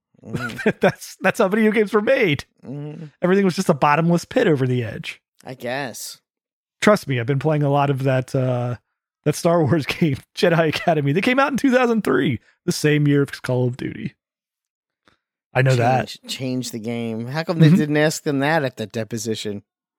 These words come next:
Speaker 1: When did that
Speaker 2: Exactly.
Speaker 1: Star Wars game that Chip can't remembers the title of come out, huh?
Speaker 2: Right.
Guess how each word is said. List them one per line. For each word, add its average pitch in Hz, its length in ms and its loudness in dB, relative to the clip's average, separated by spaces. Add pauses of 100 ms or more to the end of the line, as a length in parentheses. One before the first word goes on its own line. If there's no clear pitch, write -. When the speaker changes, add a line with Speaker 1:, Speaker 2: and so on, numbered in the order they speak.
(280)
Speaker 1:
When 123 140 -4
did 196 100 2
that 190 140 4
Speaker 2:
Exactly. 123 160 -8
Speaker 1:
Star 202 200 2
Wars 196 220 0
game 165 240 0
that 147 140 -4
Chip - 240 -6
can't 160 160 0
remembers 170 400 -2
the 147 80 -12
title 156 400 0
of 117 100 -4
come 135 160 -2
out, 117 220 0
huh? 143 300 0 (260)
Speaker 2:
Right. 135 400 0